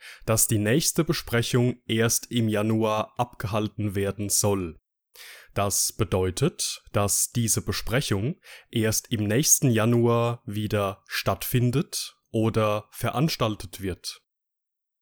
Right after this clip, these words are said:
Unser zweiter Beispielsatz handelt davon,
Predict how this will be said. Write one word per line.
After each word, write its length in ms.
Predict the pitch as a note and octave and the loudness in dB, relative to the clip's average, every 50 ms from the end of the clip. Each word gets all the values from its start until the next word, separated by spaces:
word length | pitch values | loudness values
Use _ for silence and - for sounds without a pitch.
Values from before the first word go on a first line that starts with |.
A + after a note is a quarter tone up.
| _ _ _ _ _ _ _ _ _ _ _ _ _ _ _ _ _ _ _ _ _ _ _ _ _ _ _ _ _ _ _ _ _ _ _ _ _ _ _ _ _ | _ _ _ _ _ _ _ _ _ _ _ _ _ _ _ _ _ _ _ _ _ _ _ _ _ _ _ _ _ _ _ _ _ _ _ _ _ _ _ _ _
Unser 680 | - A#2 G#2+ G#2+ G#2+ G#2 - - G#2 G2+ G2 F#2+ F#2+ F#2 - | 0 2 2 2 2 2 2 2 2 2 2 0 0 0 0
zweiter 500 | - - - G#2 G#2+ D3 F3 - B2 A2 | 0 0 2 2 0 0 2 0 0 0
Beispielsatz 1080 | - G2+ F#2+ G2 - - - G2+ G2 F#2+ - G#2+ A2+ D3 - - - - - - - - | 0 0 -2 -2 -2 -2 -2 -2 0 0 0 0 0 -2 -2 -2 -2 -2 -2 -2 -6 -6
handelt 600 | - A2+ G#2+ G#2+ G2 - G#2+ G#2 - - - - | -4 -2 -2 -2 -2 -2 -2 -4 -2 -4 -2 -2
davon, 520 | F#2+ F#2 F2+ - - G#2+ G#2+ A#2 D3 E3+ | 0 -2 -2 0 0 2 2 2 0 -2